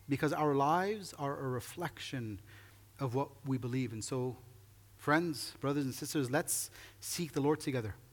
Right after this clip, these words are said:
that we may continue to be conformed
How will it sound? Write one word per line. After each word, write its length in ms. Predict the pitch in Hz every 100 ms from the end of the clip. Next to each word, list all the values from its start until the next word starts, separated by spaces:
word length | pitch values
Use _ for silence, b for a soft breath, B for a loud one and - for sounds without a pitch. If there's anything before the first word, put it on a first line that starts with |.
| - - - -
that 100 | 131
we 140 | 151 165
may 240 | 165 160
continue 840 | - 139 - - 214 220 226 240 233 B B -
to 100 | 143
be 100 | 156
conformed 880 | - 143 - - 185 185 180 175